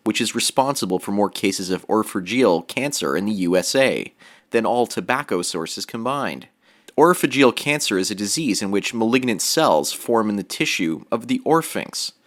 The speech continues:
The orphanx is the middle part of the throat, which includes the base of the tongue,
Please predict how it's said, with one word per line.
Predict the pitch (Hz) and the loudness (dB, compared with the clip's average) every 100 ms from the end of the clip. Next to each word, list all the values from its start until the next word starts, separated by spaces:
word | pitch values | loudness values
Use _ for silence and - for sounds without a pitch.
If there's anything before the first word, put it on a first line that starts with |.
| _ _ _ _ _ - | _ _ _ _ _ 0
The | 135 | 4
orphanx | 165 185 165 113 - - | 6 6 2 0 0 -2
is | 117 110 | 0 0
the | 113 | 2
middle | 120 131 | 2 2
part | 123 - 98 | 0 2 2
of | 98 | 0
the | |
throat, | 104 - 175 123 65 - | -6 -4 2 4 2 -2
which | 110 - | -4 -2
includes | 127 - 98 - | -4 0 0 0
the | 104 | -4
base | 98 92 - | 0 0 0
of | 92 | -8
the | 92 | -12
tongue, | - 143 127 80 | -8 -2 -2 -2